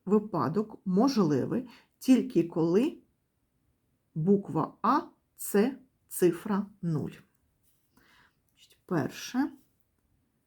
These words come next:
А — це у нас нуль. Переходимо до розряду сотень. Така сама історія.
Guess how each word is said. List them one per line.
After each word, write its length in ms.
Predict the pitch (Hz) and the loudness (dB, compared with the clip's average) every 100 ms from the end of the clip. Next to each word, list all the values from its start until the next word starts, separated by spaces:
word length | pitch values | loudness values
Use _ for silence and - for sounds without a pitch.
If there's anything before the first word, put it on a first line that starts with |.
| _ _ _ _ _ _ _ _ - | _ _ _ _ _ _ _ _ -4
А — 440 | 175 139 147 247 285 - _ _ _ _ _ _ _ _ _ _ _ | 0 0 2 0 -2 -12 _ _ _ _ _ _ _ _ _ _ _
це 400 | - - 185 254 - | -14 -4 -2 -2 -4
у 100 | 160 | -4
нас 540 | 151 143 196 135 - _ _ | -2 -2 -2 -6 -12 _ _
нуль. 400 | 180 160 107 - - _ _ _ _ _ _ _ _ _ _ _ _ _ _ _ _ _ _ _ _ _ _ _ _ _ _ _ _ - _ _ | -4 -2 -2 -6 -18 _ _ _ _ _ _ _ _ _ _ _ _ _ _ _ _ _ _ _ _ _ _ _ _ _ _ _ _ -20 _ _
Переходимо 800 | - 185 170 - 208 262 339 359 - | -4 -2 -2 2 2 4 0 0 -4
до 380 | 196 170 185 226 220 | -4 2 2 2 0
розряду 580 | 190 175 170 165 175 | -2 0 2 2 0
сотень. 600 | 185 - 156 156 117 135 - _ _ _ _ _ _ _ _ _ _ _ _ | -2 -6 -6 -6 -8 -10 -12 _ _ _ _ _ _ _ _ _ _ _ _
Така 380 | - 196 208 254 | -6 -4 0 0
сама 460 | 302 - 185 226 247 | 0 2 2 2 0
історія. 760 | 220 - - 165 143 123 90 | -4 -8 -6 -2 -2 -2 -4